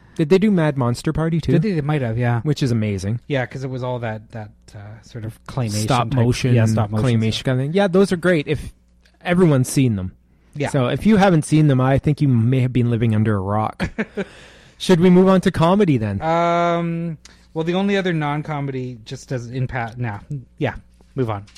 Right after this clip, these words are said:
Speaker 1: Yeah? You don't wanna bring up Die Hard?
Speaker 2: <laughs> I was gonna bring up Die Hard, but
Speaker 1: <laughs> See,
Speaker 2: but
Speaker 1: I,
Speaker 2: it's just so fucking
Speaker 1: I,
Speaker 2: obvious.
Speaker 1: I kinda know how his wheels are turning over there. I just look at him, I'm like, "He wants to bring up Die Hard."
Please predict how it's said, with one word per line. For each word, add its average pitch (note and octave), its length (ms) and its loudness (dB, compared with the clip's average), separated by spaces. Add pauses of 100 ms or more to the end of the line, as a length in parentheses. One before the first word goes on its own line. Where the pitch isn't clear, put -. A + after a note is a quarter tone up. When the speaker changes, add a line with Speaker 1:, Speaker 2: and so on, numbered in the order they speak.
(380)
Speaker 1:
Yeah? C#3+ 200 0
You - 500 -12
don't C3 120 2
wanna C3+ 160 0
bring C#3 160 0
up C#3+ 100 -4
Die B2+ 160 0
Hard? C3 320 0
Speaker 2:
<laughs> - 60 -12
I - 120 -2
was A#3+ 120 -2
gonna C4 200 0
bring G3 180 -2
up D3+ 120 -6
Die C3 220 -8
Hard, - 180 6
but A#3 260 4
Speaker 1:
<laughs> G3+ 240 -2
See, A3 140 4
Speaker 2:
but C#4 80 6
Speaker 1:
I, C4+ 100 6
Speaker 2:
it's C#4 100 6
just E4+ 140 -4
so C#4 120 -2
fucking F#3+ 340 0
Speaker 1:
I, - 40 -2
Speaker 2:
obvious. B2 400 0
Speaker 1:
I A#3+ 40 4
kinda D#4 180 4
know C4 200 6
how G#3 200 4
his D#3 160 2
wheels C3+ 420 2
are C3+ 80 2
turning C3+ 440 2
over B2+ 220 2
there. B2+ 180 2
I C3+ 120 2
just D3+ 260 -2
look E3 120 6
at F3 60 4
him, D3+ 240 4
I'm D3 140 4
like, D3 160 2
"He E3 140 2
wants C#3 220 0
to B2+ 40 -6
bring G#2+ 140 0
up G2+ 100 -6
Die B2 180 2
Hard." G#2+ 220 2